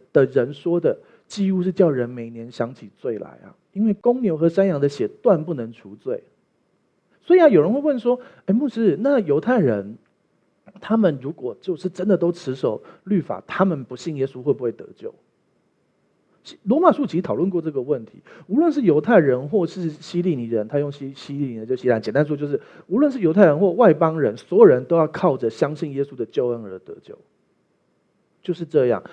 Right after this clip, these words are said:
这就是为什么我们还是要对犹太人传福音啊，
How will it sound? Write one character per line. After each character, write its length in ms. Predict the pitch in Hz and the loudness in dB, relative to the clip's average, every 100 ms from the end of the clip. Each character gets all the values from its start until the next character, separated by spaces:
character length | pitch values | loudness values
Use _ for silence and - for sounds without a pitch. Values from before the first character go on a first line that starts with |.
| - | -6
这 120 | 320 | 0
就 120 | 320 | 4
是 60 | 302 | 4
为 160 | 302 247 | 4 2
什 160 | 139 | -2
么 80 | 131 | -2
我 60 | 139 | 2
们 100 | 185 | 2
还 60 | |
是 80 | 254 | 2
要 40 | |
对 120 | 294 240 | 2 2
犹 120 | 175 | 4
太 100 | 240 | 4
人 120 | 170 | 4
传 220 | 147 151 | 0 -2
福 180 | 170 175 | -2 -2
音 120 | 196 | 2
啊， 180 | 196 208 | 2 2